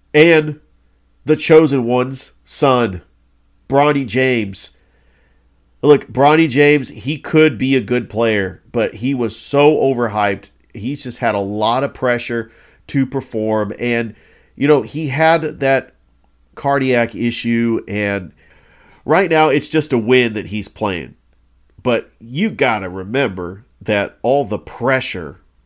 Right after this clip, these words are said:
on him to do well, and U S C is not performing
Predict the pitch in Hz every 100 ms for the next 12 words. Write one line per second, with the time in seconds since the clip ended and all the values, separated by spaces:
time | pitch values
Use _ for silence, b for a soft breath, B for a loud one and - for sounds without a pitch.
0 | _ 110 110 104 101 123 120 117 - -
1 | 113 92 123 123 104 104 135 143 95 87
2 | 98 _ _ _ _ _ _ - 117 117
3 | 95 143 165 147 - 165 185 151 123 131
4 | 98 104 127 156 - 143 135 151 175 135
5 | 131 135